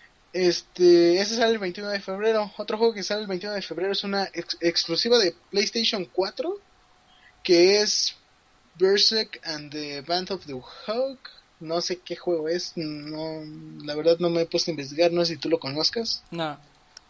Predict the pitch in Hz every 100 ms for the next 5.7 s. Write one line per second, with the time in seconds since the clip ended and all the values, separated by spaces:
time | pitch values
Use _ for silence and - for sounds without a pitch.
0 | _ _ _ - - - - - 190 180
1 | 180 208 175 160 165 180 147 131 160 151
2 | 127 170 196 214 - - - - - -
3 | - 143 151 139 120 - - - - -
4 | 147 147 175 214 247 - - - 285 294
5 | 285 277 294 285 294 294